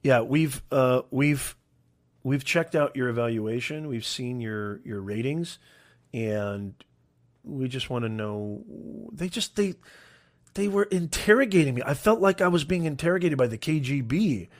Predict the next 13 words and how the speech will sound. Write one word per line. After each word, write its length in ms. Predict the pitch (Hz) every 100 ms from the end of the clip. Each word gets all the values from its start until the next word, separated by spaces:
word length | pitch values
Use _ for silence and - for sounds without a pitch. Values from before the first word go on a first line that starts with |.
| - -
the 120 | 120
Gestapo. 920 | 123 127 - - - 135 196 110 78 - _ _ _ _ _ _ _ _ _ _ _ _ _ _ _ _ _ _ _
Instead 280 | 135 - 220
of 80 | 196
saying, 400 | 202 185 160 170 _ _
"Wow, 400 | 101 135 151 208
what 180 | 156 202
can 100 | 233
we 120 | 214
learn 280 | 139 127 208
from 180 | - 131
this 160 | 101
dude? 340 | - 95 80